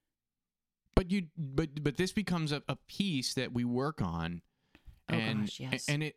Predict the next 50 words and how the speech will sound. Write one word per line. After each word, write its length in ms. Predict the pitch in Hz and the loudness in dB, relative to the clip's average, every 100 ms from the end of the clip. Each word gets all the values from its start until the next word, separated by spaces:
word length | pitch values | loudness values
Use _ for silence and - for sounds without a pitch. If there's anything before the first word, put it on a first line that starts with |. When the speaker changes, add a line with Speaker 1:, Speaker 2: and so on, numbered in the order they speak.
| - | -4
Speaker 1:
I 120 | 143 | -2
think 340 | - 220 214 - _ _ _ 135 | 0 0 -2 -8 _ _ _ -2
I, 100 | 143 | 0
like, 200 | 147 160 | 0 -2
I, 260 | 135 139 - | -2 -4 -2
I, 60 | |
I'm 160 | 147 160 | 2 2
really 220 | 247 311 | 2 2
starting 340 | - 196 175 | 2 2 2
to 60 | 143 | 0
get 380 | 117 117 127 - 101 | 0 0 0 -2 -2
this 240 | 110 - | -2 0
idea, 440 | 98 87 90 80 | 0 0 0 0
Dana. 260 | 82 82 85 | -2 -4 -2
You've, 300 | 98 147 - | 0 0 0
you've, 240 | 156 185 185 | 0 0 0
you've, 240 | 180 170 | 0 0
you've, 420 | 165 160 175 151 - - | 0 0 -2 -6 -16 -6
you've 240 | 139 170 151 | -2 0 2
managed, 380 | 170 240 214 139 | 2 2 0 -2
I 80 | |
think, 300 | - 185 165 | 0 0 0
to, 160 | - 117 - | -2 -2 -2
to, 120 | 127 | -2
to 320 | - 120 - - | -2 -4 -2 0
convey 360 | 110 107 104 | 0 2 0
this 260 | 92 - - 131 - | 0 -4 -2 -4 2
<laughs> 200 | - - | 0 2
over 360 | 156 170 147 131 | 0 2 0 0
enough 340 | 135 127 131 123 | 0 0 0 -2
episodes 460 | 127 135 131 113 | -2 2 2 2
of 80 | 101 | 0
this 140 | 110 | 0
show 260 | - 107 107 | 0 0 0
and, 100 | 98 | 0
and 200 | 98 101 | -2 -2
previous 320 | - 113 98 - | 0 0 0 -2
work 160 | 95 | -4
we've 100 | 87 | -2
done 140 | 107 110 | -2 0
together. 300 | 87 82 82 - - - _ _ _ | -2 -2 -4 -10 -20 -20 _ _ _
This 180 | 202 254 | -2 0
is 100 | 320 | -2
something 260 | 285 247 208 | -2 0 2
I'm 60 | |
gonna 140 | 185 151 | 2 4
move 360 | 143 156 151 | 4 6 4
a 60 | 110 | 2
little 240 | 92 80 | 0 -2
bit. 240 | 78 62 | -4 -6